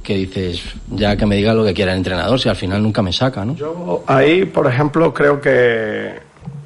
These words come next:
Speaker 2: lo sigo diciendo y se lo dije y creo que tiene,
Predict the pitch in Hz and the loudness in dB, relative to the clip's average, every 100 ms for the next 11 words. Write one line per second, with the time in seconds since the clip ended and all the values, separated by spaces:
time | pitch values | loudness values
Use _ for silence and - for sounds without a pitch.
0 | - 110 87 - 113 107 156 123 113 - | -10 -10 -10 -4 -2 0 2 2 2 -2
1 | 117 151 - _ _ 135 123 113 110 120 | -4 -4 -8 _ _ 0 2 2 0 -2
2 | 117 123 151 - 120 107 127 131 139 127 | -2 2 0 2 -2 2 2 2 4 6
3 | 123 113 - - - - - - - - | 6 4 -2 -14 -20 -20 -20 -20 -20 -20
4 | - - 147 147 | -14 -2 2 2